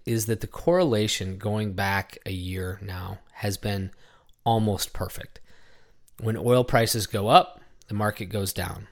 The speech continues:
When oil prices go down, the market goes up. And it's been almost perfectly linked, and certainly almost perfectly linked since the beginning of this year.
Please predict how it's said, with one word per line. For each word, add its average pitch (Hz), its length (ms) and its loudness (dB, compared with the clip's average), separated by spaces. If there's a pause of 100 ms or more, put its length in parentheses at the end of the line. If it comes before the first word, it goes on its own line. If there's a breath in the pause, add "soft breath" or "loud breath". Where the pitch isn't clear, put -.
When 101 140 -2
oil 101 180 0
prices 101 400 0
go 104 100 -2
down, 113 500 0 (100)
the 104 60 -6
market 98 440 -4
goes 90 260 -4
up. - 320 -8 (480 loud breath)
And 113 100 -4
it's 107 120 0
been 120 220 2
almost 113 500 2
perfectly 110 600 0
linked, 95 440 -4
and 107 180 -4
certainly 110 500 4
almost 95 320 -4
perfectly 98 440 -6
linked 95 420 -6
since - 300 -2
the - 100 -4
beginning 95 380 -4
of 87 60 -6
this 92 200 -4
year. 170 280 -4